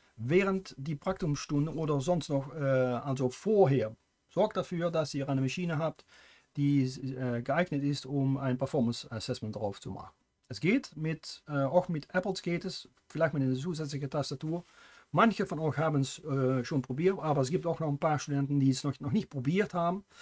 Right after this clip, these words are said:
Und die stehen, äh, sehr wahrscheinlich auf dem Schlauch, denn während des Performance Assessments wird es keine Dozenten und keine Studentassistenten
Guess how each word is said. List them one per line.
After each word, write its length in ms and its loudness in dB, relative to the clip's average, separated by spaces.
Und 440 4
die 220 -2
stehen, 600 2
äh, 180 2
sehr 180 4
wahrscheinlich 340 -2
auf 140 -6
dem 100 0
Schlauch, 460 0
denn 320 2
während 340 2
des 120 -2
Performance 400 -4
Assessments 400 -4
wird 160 -2
es 180 0
keine 260 0
Dozenten 540 -2
und 160 2
keine 240 0
Studentassistenten 1300 0